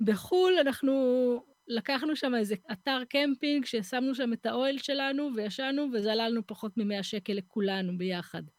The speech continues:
למה כן לנסוע לחו"ל? עשינו, עשינו השוואת מחירים, לא היה אכפת לנו לאן אנחנו נוסעים, רצינו לנסוע לחמישה ימים. עשינו השוואת מחירים, ואנחנו באמת, אנחנו לא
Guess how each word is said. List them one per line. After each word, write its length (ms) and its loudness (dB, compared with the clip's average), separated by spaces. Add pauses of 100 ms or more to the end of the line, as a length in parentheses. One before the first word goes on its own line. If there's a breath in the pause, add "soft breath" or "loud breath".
(120)
למה 240 4
כן 240 4
לנסוע 340 2
לחו"ל? 300 2 (280)
עשינו, 360 2
עשינו 300 4
השוואת 340 4
מחירים, 460 2
לא 40 2
היה 100 4
אכפת 280 2
לנו 160 4
לאן 140 4
אנחנו 220 -2
נוסעים, 300 -2
רצינו 220 -2
לנסוע 320 0
לחמישה 440 -2
ימים. 340 2 (220)
עשינו 220 0
השוואת 380 4
מחירים, 520 2
ואנחנו 340 -2
באמת, 360 -2
אנחנו 240 -2
לא 180 4